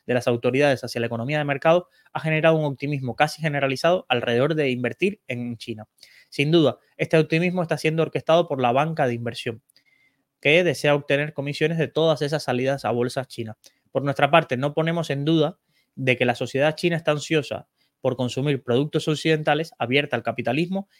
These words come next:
y compuesta por trabajadores, eh, natos. También somos conscientes de que la población es de mil trescientos millones, lo que la convierte en un mercado enorme. Lo que no tenemos tan claro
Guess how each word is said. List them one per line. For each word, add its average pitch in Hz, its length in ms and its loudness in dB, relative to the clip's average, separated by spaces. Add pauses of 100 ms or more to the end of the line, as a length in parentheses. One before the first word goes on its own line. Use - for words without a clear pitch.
y 143 100 -6
compuesta 143 480 -2
por 151 160 0
trabajadores, 123 760 0
eh, 120 260 -8
natos. 117 420 -8 (340)
También 139 280 2
somos 160 220 -2
conscientes 160 440 -2
de 135 80 -2
que 131 80 -8
la 117 140 -2
población 120 640 -2 (220)
es 131 140 -2
de 143 100 0
mil 175 240 -2
trescientos 147 480 -2
millones, 156 340 -2
lo 147 120 0
que 127 80 -2
la 120 100 -2
convierte 135 340 -2
en 131 60 -6
un 151 120 -4
mercado 151 500 2
enorme. 131 480 -2 (420)
Lo 131 160 2
que 123 100 2
no 165 160 0
tenemos 160 320 -2
tan 151 200 -4
claro 165 300 0